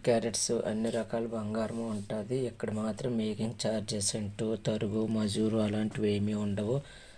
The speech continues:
దాని మీద కాస్ట్ ఉంటుంది, అదే కాస్ట్ ఫిక్స్‌డ్. బంగారం కూడా ఎక్కువ కాస్ట్ అయితే కాదు, నార్మల్ కాస్ట్‌లోనే ఉంటుంది. క్వాలిటీ అయితే చాలా బాగుంటుంది, నెంబర్ వన్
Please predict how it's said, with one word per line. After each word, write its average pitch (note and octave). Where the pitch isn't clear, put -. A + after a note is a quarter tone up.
దాని A2+
మీద A2+
కాస్ట్ G#2
ఉంటుంది, G#2
అదే A2
కాస్ట్ A2+
ఫిక్స్‌డ్. A2
బంగారం A2
కూడా A#2+
ఎక్కువ A2+
కాస్ట్ A2
అయితే A2
కాదు, G#2+
నార్మల్ G#2+
కాస్ట్‌లోనే A2
ఉంటుంది. A2+
క్వాలిటీ A2+
అయితే A2+
చాలా A2+
బాగుంటుంది, A2+
నెంబర్ A#2
వన్ G#2+